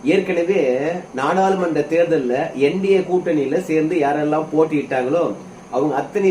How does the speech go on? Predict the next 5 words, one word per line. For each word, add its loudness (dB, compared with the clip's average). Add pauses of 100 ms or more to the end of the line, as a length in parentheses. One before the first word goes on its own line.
பேரும் 0 (280)
பாஜக 2
கூட்டணிக்குள்ள 0 (100)
வரணும் 0 (240)
அப்படின்னு -4